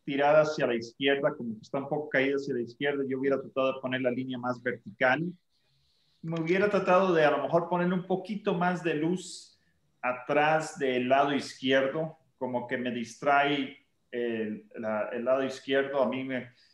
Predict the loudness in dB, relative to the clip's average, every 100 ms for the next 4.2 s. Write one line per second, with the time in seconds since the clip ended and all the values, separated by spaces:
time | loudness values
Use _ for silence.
0 | _ -8 -4 2 4 6 4 2 -2 -4
1 | -2 -2 -2 -2 0 2 0 -2 -2 -2
2 | -2 -6 -4 -4 -4 -4 -2 0 2 4
3 | 2 0 -2 -2 -8 -6 -4 -4 -6 -8
4 | -8